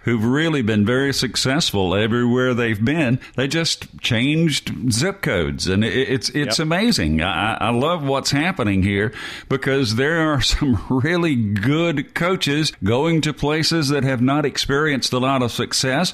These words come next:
Speaker 1: And then there are those that have taken over programs which have been super successful through the years. And th-, that's gonna be a lot of fun, John.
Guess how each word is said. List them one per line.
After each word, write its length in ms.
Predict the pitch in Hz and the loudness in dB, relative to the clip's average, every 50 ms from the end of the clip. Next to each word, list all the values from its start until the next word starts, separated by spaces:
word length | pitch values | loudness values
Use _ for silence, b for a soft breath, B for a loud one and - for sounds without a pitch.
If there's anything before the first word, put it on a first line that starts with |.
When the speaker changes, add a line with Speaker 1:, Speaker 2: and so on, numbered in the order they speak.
| B B - | B B -2
Speaker 1:
And 160 | 123 117 113 | 0 2 2
then 240 | 110 127 131 135 131 | 2 2 2 2 2
there 240 | 127 127 131 131 | 2 2 0 0
are 220 | 87 120 123 127 127 | 0 0 0 0 0
those 480 | 107 127 131 139 139 139 143 135 107 | 0 0 2 2 2 2 2 0 2
that 200 | 110 123 117 107 | 0 0 0 2
have 560 | 107 113 107 104 101 95 92 - - - - - | 2 2 2 2 0 0 -4 -6 -14 -14 -8 -4
taken 360 | - 147 147 135 - 139 135 | -2 -2 -2 -2 0 0 0
over 240 | 131 131 117 123 117 | 0 0 0 0 -2
programs 640 | - - 135 139 131 120 135 135 135 135 127 - - B B B B B | -2 -2 0 0 2 2 2 2 2 2 0 0 -2 B B B B B
which 200 | - 135 135 - | -4 -2 -2 0
have 200 | 151 151 113 107 | -2 -2 0 0
been 220 | 131 139 147 127 | 0 2 2 2
super 680 | - - - - - - - 208 226 226 - 139 110 98 | 0 0 0 0 0 0 0 0 0 0 0 0 -2 0
successful 720 | - - 101 - - - 110 101 87 - - - 80 76 | 0 -2 -4 -4 -2 -2 0 0 0 -2 -2 -2 -4 -4
through 280 | 73 - 92 95 92 90 | -2 -2 -2 0 0 0
the 100 | 82 90 | 0 0
years. 460 | 80 82 90 85 76 71 69 - B B B B B - | 2 2 2 0 0 0 -2 -4 B B B B B -2
And 160 | 113 120 123 | 0 0 0
th-, 100 | 123 - - | 0 0 -2
that's 260 | 110 147 175 - - | -2 -2 -2 -2 -2
gonna 180 | - 151 139 | -2 0 0
be 120 | 113 127 123 | 0 0 0
a 40 | 110 | 2
lot 180 | 113 110 107 | 2 0 0
of 80 | 101 - | 0 -2
fun, 300 | - 120 117 95 76 67 | 0 0 0 0 0 0
John. 380 | 65 69 62 62 64 - - | -2 -2 -2 -2 -4 -6 -10